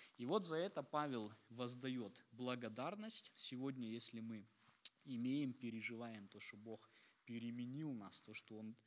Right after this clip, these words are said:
дал нам братьев и сестер, за которых мы можем благодарить, что в вашей жизни тоже это с-, произошло. И то, что мы имеем учение,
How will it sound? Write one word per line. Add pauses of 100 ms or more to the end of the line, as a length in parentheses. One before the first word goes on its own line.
(140)
дал
нам
братьев
и
сестер,
за
которых
мы
можем
благодарить,
что
в (140)
вашей
жизни
тоже
это
с-, (180)
произошло. (480)
И
то,
что
мы
имеем (360)
учение,